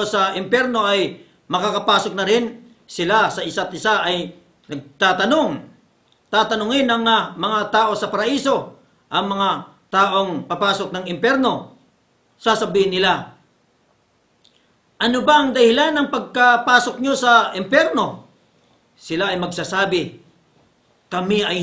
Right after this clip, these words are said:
hindi nagsasala." Ang ibig sabihin, walang pag-alinlangan na kapag ka ang isang tao ay tuwirang tinalikuran ang pagsasagawa ng limang beses na sala,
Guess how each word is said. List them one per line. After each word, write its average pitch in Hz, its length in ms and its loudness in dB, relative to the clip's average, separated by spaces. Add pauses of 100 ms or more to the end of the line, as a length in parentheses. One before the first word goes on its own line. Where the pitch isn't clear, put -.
hindi 170 240 -2
nagsasala." 143 640 -6 (1800)
Ang 156 80 -8
ibig 208 240 -4
sabihin, 269 400 0
walang 247 320 2
pag-alinlangan 220 800 2 (640)
na 185 160 -4
kapag 254 320 -4
ka 269 240 2
ang 240 80 -2
isang 220 320 -4
tao 226 560 2 (640)
ay 196 400 2
tuwirang 240 720 0 (160)
tinalikuran 240 880 0
ang 190 160 -4
pagsasagawa 208 800 0
ng 175 160 -4
limang 170 240 -4
beses 196 320 -2
na 156 160 -12
sala, 160 480 -2